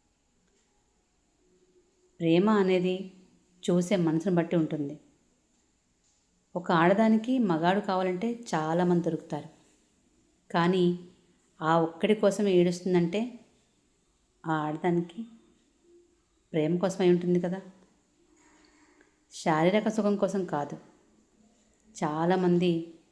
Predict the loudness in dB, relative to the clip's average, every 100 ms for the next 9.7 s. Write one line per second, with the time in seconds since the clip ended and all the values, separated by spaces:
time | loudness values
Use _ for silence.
0 | _ -6 -6 -8 -2 0 0 0 0 0
1 | 0 -2 -4 -4 -12 -10 -10 -2 2 2
2 | 2 -2 -4 -6 -6 -2 0 0 0 -6
3 | -10 -20 _ _ _ _ _ 2 4 2
4 | 2 0 2 2 2 2 0 0 -4 -4
5 | -6 -4 -6 -10 _ _ _ _ _ _
6 | _ _ -2 -2 0 -2 -2 -4 -4 -4
7 | -2 -4 -4 -6 -4 -4 -2 -2 -2 -6
8 | -8 -18 -20 _ _ _ _ _ _ _
9 | _ _ -2 0 0 -2